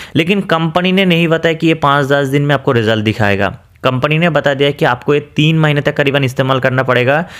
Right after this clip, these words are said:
और इसकी इस्तेमाल के नियम है कि आपको रोज़ लगाना है, एकदम एक दिन भी मिस नहीं करना है, आपको रोज़ लगाना है।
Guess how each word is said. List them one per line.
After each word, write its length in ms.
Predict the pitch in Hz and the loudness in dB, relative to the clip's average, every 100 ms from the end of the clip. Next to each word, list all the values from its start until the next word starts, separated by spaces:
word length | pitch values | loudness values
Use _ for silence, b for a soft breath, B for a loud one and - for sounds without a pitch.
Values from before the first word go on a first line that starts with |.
| B B B | B B B
और 260 | 147 160 165 | 0 0 -2
इसकी 400 | 160 - 185 165 | -2 0 2 2
इस्तेमाल 480 | 139 - 165 165 156 | 0 -2 0 0 0
के 120 | 170 | 0
नियम 360 | 147 143 160 | 2 2 2
है 120 | 160 165 | 2 2
कि 100 | 170 | 0
आपको 260 | 151 160 | 0 0
रोज़ 360 | 143 123 143 123 | 0 2 2 2
लगाना 400 | 117 107 110 104 | 2 2 0 0
है, 120 | 101 101 - | 0 -4 -2
एकदम 340 | 156 156 185 | -2 0 -2
एक 260 | - 151 160 | 0 0 2
दिन 180 | 175 175 | 0 2
भी 100 | 175 | 2
मिस 280 | 151 156 151 | 2 2 0
नहीं 140 | 151 | 0
करना 220 | 151 139 | 0 0
है, 80 | 156 | 0
आपको 200 | 147 - | 0 0
रोज़ 280 | 117 127 139 | 2 2 2
लगाना 340 | 131 127 127 | 0 0 0
है। 200 | 131 139 | 2 0